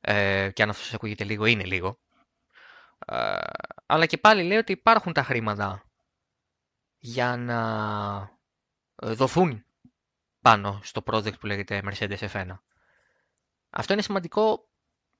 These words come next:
για πολλούς λόγους, αλλά για το Hamilton νομίζω ότι αν η Mercedes λέγεται Total Racing Mercedes, που με τα χαράς, κανένα θέμα, ε,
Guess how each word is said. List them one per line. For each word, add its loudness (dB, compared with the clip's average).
για 2
πολλούς 4
λόγους, 2
αλλά 2
για -2
το -2
Hamilton 2
νομίζω -2
ότι -2
αν -2
η -4
Mercedes -6
λέγεται 0
Total 4
Racing 2
Mercedes, 2
που 0
με -4
τα -2
χαράς, 0
κανένα -6
θέμα, -8
ε, -2